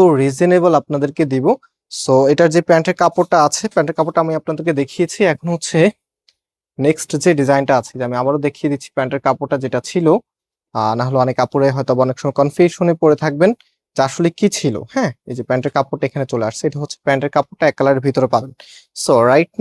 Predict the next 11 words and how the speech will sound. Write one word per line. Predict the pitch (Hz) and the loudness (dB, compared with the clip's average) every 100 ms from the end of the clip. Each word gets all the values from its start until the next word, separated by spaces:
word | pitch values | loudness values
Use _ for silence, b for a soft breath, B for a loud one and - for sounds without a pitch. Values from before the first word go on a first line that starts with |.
| 185 | 2
now | 147 214 - _ _ _ 131 | 4 2 -2 _ _ _ -2
নেক্সট | 165 185 - - - | -2 -2 -10 -10 -4
যে | 156 | -4
ডিজাইনটা | 143 147 151 147 151 113 | 0 2 2 0 0 0
দেখাবো, | 110 - 143 127 160 233 _ 143 | -2 -2 -2 -2 -6 -8 _ -8
এটা | - 156 131 | 0 2 2
দেখা | 120 - 147 | -2 -4 -4
মাত্রই | 139 - 151 143 | -4 -4 -4 -2
তো | 147 - | -4 -2
প্রত্যেকটি | 135 - 160 - 170 123 | -6 -4 -6 2 4 4
আপু | - 151 | 0 -4